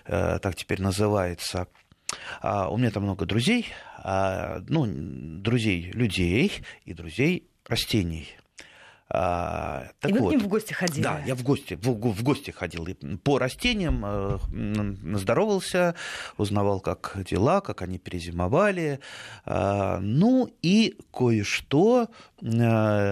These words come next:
Speaker 1: я срезал череночки кое-какие. Например, например, дорогие друзья, если вы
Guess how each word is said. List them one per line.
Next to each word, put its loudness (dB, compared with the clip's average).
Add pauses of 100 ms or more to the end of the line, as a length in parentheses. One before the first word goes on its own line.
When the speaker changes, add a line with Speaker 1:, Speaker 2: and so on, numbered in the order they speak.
(280)
Speaker 1:
я 0
срезал -2
череночки -8
кое-какие. -6 (420)
Например, 0 (260)
например, 0 (300)
дорогие 2
друзья, 2
если -2 (280)
вы 2